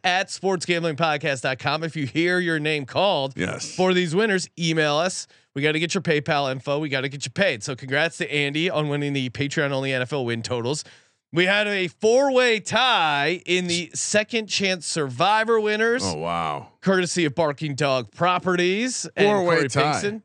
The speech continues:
Speaker 1: Four-way tie, much like the Circa, Ryan.
Speaker 2: Wha-
Speaker 1: The Circa came down to four winners. I don't, I was not in, involved in any chop conversation, so I assume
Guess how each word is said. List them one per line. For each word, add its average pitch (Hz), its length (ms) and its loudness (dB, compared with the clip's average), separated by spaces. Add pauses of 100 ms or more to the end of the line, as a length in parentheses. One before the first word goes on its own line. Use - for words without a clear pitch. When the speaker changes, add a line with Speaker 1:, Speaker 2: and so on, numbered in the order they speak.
(160)
Speaker 1:
Four-way 202 440 2
tie, 196 260 4
much 226 240 2
like 285 160 2
the 311 100 -4
Circa, 330 400 2
Ryan. 180 520 0
Speaker 2:
Wha- 135 180 4
Speaker 1:
The 233 100 2
Circa 294 460 2
came 254 320 2
down 240 300 2
to 240 80 0
four 240 260 4
winners. 220 480 2 (340)
I 175 140 4
don't, 208 460 0
I 180 100 2
was 190 180 0
not 202 300 2
in, 196 340 -6
involved 180 480 0
in 180 80 0
any 190 220 0
chop 196 360 2
conversation, 156 760 -4
so 160 140 2
I 156 60 2
assume 208 560 2